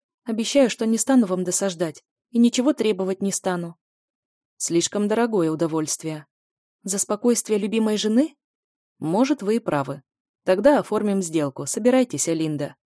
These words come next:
Хоть все проблемы и не разрешились одним махом,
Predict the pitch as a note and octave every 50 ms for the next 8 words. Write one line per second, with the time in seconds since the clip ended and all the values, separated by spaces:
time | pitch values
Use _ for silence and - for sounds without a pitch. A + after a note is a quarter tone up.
0 | _ _ _ _ _ _ _ _ _ _ _ _ _ _ - - B3 B3 - -
1 | - - B3 A#3 - - G3 G3 G#3 A3+ B3 A#3+ A3+ A3 G#3+ - A3 G#3+ G#3 G3+
2 | G#3 G#3 F#3+ G3 A3 A3 - - D#4 D#4 B3+ G#3 - - F3 E3+ E3+ F#3 F#3 F3+
3 | F3 E3+ E3 - - D#3+ D#3 D#3